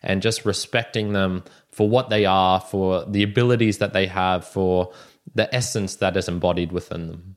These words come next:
My personal observations and takeaways from the book: stories are way more fun, more engaging, more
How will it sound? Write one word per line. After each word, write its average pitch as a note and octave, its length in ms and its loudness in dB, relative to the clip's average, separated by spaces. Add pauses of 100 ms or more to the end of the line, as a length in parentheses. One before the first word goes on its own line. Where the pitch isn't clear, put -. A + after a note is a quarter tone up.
My B2 160 -2
personal C#3 400 0
observations G2 680 -2
and F2 120 -6
takeaways G#2+ 440 0
from A2+ 180 -4
the A#2 60 -2
book: B2+ 300 0 (300)
stories D3+ 500 2
are G#2+ 80 2
way G#2+ 220 2
more A2 200 0
fun, G2+ 560 -2
more A2 220 4
engaging, G2 640 0
more A2+ 360 2